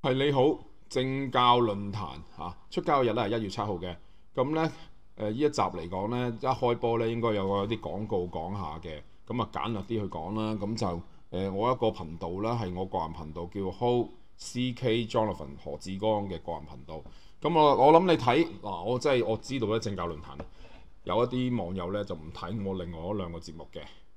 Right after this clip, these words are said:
咁啊，正經揭露就更加啲客就唔同啦。咁四，四個節目啲客都係有唔同嘅。咁就 whatever 點樣都好啦，咁就，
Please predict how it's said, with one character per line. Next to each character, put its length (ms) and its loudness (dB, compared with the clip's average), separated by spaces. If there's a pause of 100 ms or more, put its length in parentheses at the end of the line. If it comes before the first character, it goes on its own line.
(540)
咁 120 -2
啊， 280 -4
正 160 2
經 120 0
揭 140 -4
露 220 -4
就 120 -6 (160)
更 200 -6
加 120 0
啲 140 -4
客 220 -8
就 80 -10
唔 160 -14
同 160 -16 (100)
啦。 240 -8
咁 100 -6
四， 280 -2
四 180 2
個 100 2
節 160 -4
目 120 -4
啲 120 -4
客 240 -4
都 80 -4
係 80 -4
有 140 -10
唔 240 -10
同 100 -14 (120)
嘅。 80 -16 (640)
咁 200 0
就 80 8
whatever 360 8
點 120 2
樣 100 0
都 160 2
好 80 4
啦， 140 4
咁 180 -2
就， 260 0